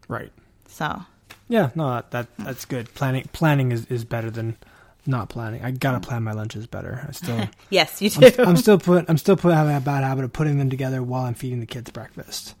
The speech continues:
Speaker 2: Yeah, I
Speaker 1: So.
Speaker 2: highly recommend the night before, and that's what we do for Anastasia's lunch for her,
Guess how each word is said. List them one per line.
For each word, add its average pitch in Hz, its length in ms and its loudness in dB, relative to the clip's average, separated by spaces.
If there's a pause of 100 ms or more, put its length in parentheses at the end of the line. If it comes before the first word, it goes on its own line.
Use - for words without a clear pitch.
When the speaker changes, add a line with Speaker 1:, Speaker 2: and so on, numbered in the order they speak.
(160)
Speaker 2:
Yeah, - 120 -12 (180)
I 185 100 4
Speaker 1:
So. 175 60 -4
Speaker 2:
highly 190 200 4
recommend 170 600 -2 (200)
the 165 120 -6
night 156 180 -4
before, 151 300 -4
and 160 120 -2
that's 170 420 0
what 185 140 2
we 208 80 2
do 170 100 2
for 175 140 -6
Anastasia's 165 500 -4
lunch 160 300 -4
for 151 180 0
her, 160 320 -2